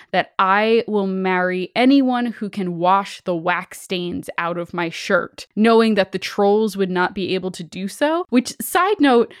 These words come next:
it doesn't mention why. <laughs> Maybe trolls, like, can't clean or something or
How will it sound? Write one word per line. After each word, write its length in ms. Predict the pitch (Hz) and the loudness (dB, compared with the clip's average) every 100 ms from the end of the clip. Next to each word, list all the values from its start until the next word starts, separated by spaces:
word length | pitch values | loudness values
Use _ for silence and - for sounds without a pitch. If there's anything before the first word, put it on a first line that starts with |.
| - _ | -20 _
it 100 | 254 | 0
doesn't 260 | 254 359 415 | 2 0 2
mention 380 | 302 381 339 240 | 0 2 2 4
why. 420 | 185 185 214 370 359 - _ _ | 4 4 4 2 -4 -10 _ _
<laughs> 320 | 240 - 233 | -6 -2 0
Maybe 280 | 226 240 254 | 4 4 6
trolls, 440 | 226 285 254 285 | 4 4 4 4
like, 300 | 262 233 208 - _ _ _ | 4 2 2 -4 _ _ _
can't 300 | - 233 233 - _ _ _ - | 0 0 0 -8 _ _ _ -2
clean 480 | 262 262 320 381 370 | 2 4 2 0 0
or 160 | 330 | 0
something 460 | 370 370 403 - 403 392 | 2 0 0 -2 -2 0
or 280 | - 208 - | 2 2 2